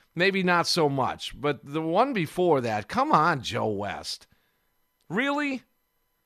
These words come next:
I mean, I get the low strike. That hasn't been called all year long. In fact, we can go back to last year. That low strike it's just not gonna, not gonna be called. I don't know if umpires got together and decided that,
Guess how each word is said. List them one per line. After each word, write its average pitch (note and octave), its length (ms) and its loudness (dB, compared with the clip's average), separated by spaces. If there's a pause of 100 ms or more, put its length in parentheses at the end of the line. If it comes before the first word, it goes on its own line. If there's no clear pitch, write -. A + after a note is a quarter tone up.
(220)
I F3+ 60 -4
mean, B3 120 2
I C4+ 120 4
get C4 300 0
the G#3+ 100 6
low E3+ 400 4
strike. G#3 640 4
That G3 200 2
hasn't F#3 380 0
been D#3+ 160 0
called D#3+ 380 4
all C#3+ 200 4
year C3 200 -2
long. A#2 340 0
In E3+ 140 -2
fact, E3+ 340 2
we E3+ 260 0
can G3 80 0
go D#3 80 2
back D3 260 2
to C#3+ 60 -4
last C#3+ 420 0
year. B2 180 -2
That C3 160 -2
low D#3+ 160 0
strike D#3 400 0 (360)
it's E3 100 -2
just F#3 180 0
not F3 200 4
gonna, D#3+ 320 -2
not D#3 320 0
gonna D#3+ 140 0
be C#3 120 -2
called. D#3+ 380 4 (280)
I E3 80 0
don't F#3+ 120 2
know F3 100 4
if D3 100 -6
umpires E3 540 2
got D3 220 2
together D3 520 2
and C3+ 200 -4
decided D#3+ 540 0
that, C3+ 240 -2